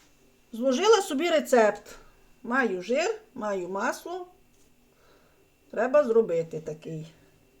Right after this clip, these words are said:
Що прийдуть малі зі школи, щоб було їм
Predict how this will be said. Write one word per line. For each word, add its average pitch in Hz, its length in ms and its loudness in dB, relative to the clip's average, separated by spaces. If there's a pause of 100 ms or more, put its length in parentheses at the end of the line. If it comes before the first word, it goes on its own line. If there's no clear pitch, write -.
(440)
Що - 120 -20
прийдуть 233 420 -6
малі 247 280 2
зі 247 140 -2
школи, 415 380 -4 (400)
щоб 202 360 -10
було 226 280 0
їм 240 340 -6